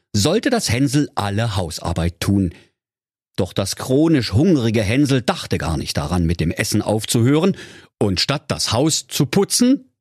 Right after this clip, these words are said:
verputzte er das Haus. Er stopfte sich weiterhin nach Herzenslust die cholesterinreichsten Speisen in den Wanst, und heimlich brach er von den Wänden ab, was er wollte,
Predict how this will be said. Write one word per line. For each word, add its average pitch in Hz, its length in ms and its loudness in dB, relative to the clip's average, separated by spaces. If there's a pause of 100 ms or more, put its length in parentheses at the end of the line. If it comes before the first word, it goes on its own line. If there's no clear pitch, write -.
(160)
verputzte 151 580 0
er 127 120 0
das 156 240 -4
Haus. 65 400 -6 (1120)
Er 78 140 -4
stopfte - 460 -2
sich 101 240 -2
weiterhin 131 460 0
nach 123 220 0
Herzenslust 156 800 0 (200)
die 156 80 2
cholesterinreichsten 156 1160 0
Speisen 147 460 0
in 120 100 0
den 120 200 0
Wanst, 135 340 0 (380)
und 87 200 0
heimlich 113 460 0
brach 95 360 -4
er - 100 -4
von 104 160 0
den 101 220 0
Wänden 139 320 2
ab, 123 280 -4
was 143 280 0
er 127 220 -2
wollte, 113 380 0